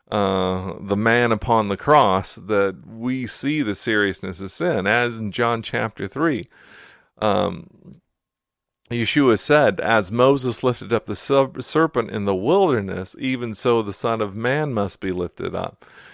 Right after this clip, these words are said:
And if you're familiar with the story, um,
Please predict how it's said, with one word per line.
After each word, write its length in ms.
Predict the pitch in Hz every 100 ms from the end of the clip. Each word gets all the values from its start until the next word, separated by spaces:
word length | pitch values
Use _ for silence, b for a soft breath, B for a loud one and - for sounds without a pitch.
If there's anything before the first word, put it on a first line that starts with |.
| B
And 140 | 120 117
if 140 | 110
you're 100 | 101
familiar 560 | 92 107 117 156 151 113
with 120 | 87
the 80 | 85
story, 540 | - 95 95 92 95 - b b b b b -
um, 520 | 104 101 95 90